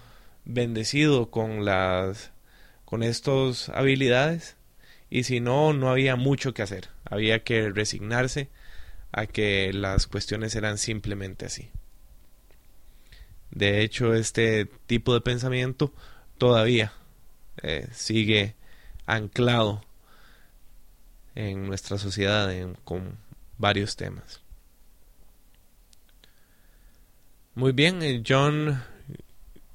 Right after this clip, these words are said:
Gr-, eh, John Grinder y Richard Bandler se pusieron a investigar a ver si en efecto esto era todo lo que había que hablar acerca del tema de talento y de éxito en,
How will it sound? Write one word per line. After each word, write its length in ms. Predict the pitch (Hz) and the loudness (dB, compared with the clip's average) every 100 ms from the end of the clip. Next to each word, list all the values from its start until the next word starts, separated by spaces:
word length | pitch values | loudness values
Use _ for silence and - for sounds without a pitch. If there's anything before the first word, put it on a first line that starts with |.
| - - 123 - | -14 -12 -10 0
Gr-, 160 | 147 - | 0 4
eh, 440 | 135 120 117 110 | 4 6 4 4
John 340 | 113 135 143 131 | 4 6 6 6
Grinder 480 | 139 143 143 160 160 - - - - - | 8 8 6 4 -2 -18 -20 -20 -20 -4
y 100 | 107 | 2
Richard 360 | 113 120 - 123 | 6 4 4 4
Bandler 420 | 127 127 131 139 - - - - - | 4 4 2 0 -4 -20 -20 -20 -10
se 180 | - 123 | -2 0
pusieron 760 | 117 113 120 123 139 143 139 - - - - - - | 2 4 4 4 2 0 -4 -8 -14 -14 -14 -14 -4
a 100 | 120 | 0
investigar 560 | 120 117 - 113 123 135 | 2 0 0 2 2 4
a 80 | |
ver 120 | 120 120 | 2 2
si 140 | 143 | 0
en 100 | 127 | 0
efecto 560 | 110 - 160 - 170 143 - - - - - - - - - - | 0 4 2 2 -6 -8 -12 -20 -20 -20 -18 -20 -20 -20 -20 -6
esto 340 | 123 127 - 135 | -2 0 2 4
era 220 | 127 131 | 4 4
todo 240 | - 156 | 2 4
lo 120 | 156 151 | 4 4
que 120 | 113 | 4
había 220 | 135 143 | 4 2
que 120 | - | 2
hablar 400 | 117 139 170 - - | 2 4 0 -4 -12
acerca 480 | - 113 113 - 113 | -10 -6 -6 -2 0
del 220 | 98 101 | 0 0
tema 280 | 117 127 131 | -2 0 0
de 120 | 120 | -2
talento 540 | 104 117 147 147 131 | 0 2 2 2 2
y 100 | 117 | 4
de 420 | 104 104 95 90 - | 6 6 6 4 2
éxito 600 | 135 143 - 123 104 - - - | 2 2 2 -2 -4 -10 -12 -4
en, 480 | 101 101 95 117 | 0 0 -2 -8